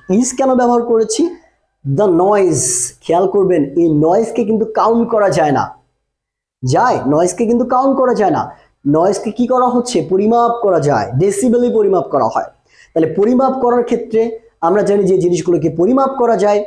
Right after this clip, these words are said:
সেগুলোকে সিঙ্গুলার ধরা হয়। তাহলে এখানে নয়েজটা একটা সিঙ্গুলার সাবজেক্ট, আর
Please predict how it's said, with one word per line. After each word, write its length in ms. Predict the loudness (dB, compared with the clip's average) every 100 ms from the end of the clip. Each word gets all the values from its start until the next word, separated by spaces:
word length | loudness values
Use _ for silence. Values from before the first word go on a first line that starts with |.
| -8 _
সেগুলোকে 480 | -8 -2 0 0 0
সিঙ্গুলার 580 | -2 0 2 2 2 0
ধরা 180 | 0 0
হয়। 180 | 0 -2
তাহলে 460 | -6 -8 -2 0
এখানে 160 | 2 2
নয়েজটা 340 | 2 0 -2
একটা 160 | -4 -4
সিঙ্গুলার 840 | -4 0 2 2 2 0 -2 -8 _
সাবজেক্ট, 500 | -4 -4 -2 -4 -4 -18 _
আর 100 | -4